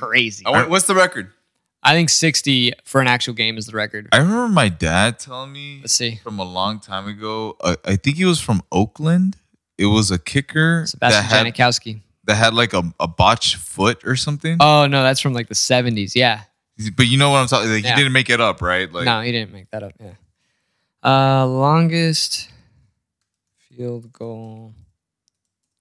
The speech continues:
Speaker 1: N F L history.
Speaker 3: Is this coming to America, too?
Speaker 2: Yeah. Mm-hmm.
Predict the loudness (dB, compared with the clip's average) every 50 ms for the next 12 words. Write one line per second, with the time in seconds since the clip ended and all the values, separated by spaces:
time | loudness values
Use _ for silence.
0 | _ _ _ _ _ _ _ _ _ _ _ _ _ _ _ _ _ _ _ _
1 | _ -12 -12 -12 -12 -20 -20 -20 _ _ _ _ _ _ _ _ -20 -14 -14 -14
2 | -12 -10 -10 -10 -10 -12 -12 -12 -14 -14 -16 -20 _ -20 -20 -20 -20 -20 _ _
3 | _ _ _ _ _